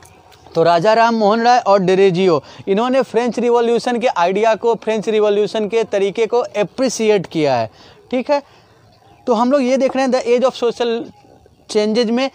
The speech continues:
कि कैसे फ्रेंच रिवॉल्यूशन का मैसेज पूरी दुनिया में ट्रांसपोर्ट हो रहा है, लोगों को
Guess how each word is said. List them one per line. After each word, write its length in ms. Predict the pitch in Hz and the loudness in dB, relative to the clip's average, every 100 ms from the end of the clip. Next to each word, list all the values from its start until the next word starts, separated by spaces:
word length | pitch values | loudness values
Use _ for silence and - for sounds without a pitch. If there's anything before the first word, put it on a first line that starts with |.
| _ - | _ -8
कि 80 | |
कैसे 460 | 262 - 240 214 285 | -6 0 0 0 -2
फ्रेंच 320 | 269 247 240 | -2 -2 -2
रिवॉल्यूशन 520 | 240 233 233 226 240 | 0 0 0 -2 -4
का 120 | 240 233 | -2 -2
मैसेज 360 | 220 202 247 | -2 -2 -6
पूरी 260 | - 220 220 | -4 -4 -2
दुनिया 320 | 185 196 214 | -2 -2 -2
में 180 | 214 247 | -2 -4
ट्रांसपोर्ट 640 | - 180 175 - 208 233 | -6 -6 -6 -6 -4 -2
हो 100 | 226 | 0
रहा 120 | 226 233 | 0 0
है, 80 | 226 - - | -4 -14 -6
लोगों 300 | 175 196 226 | -2 0 0
को 140 | 220 | -2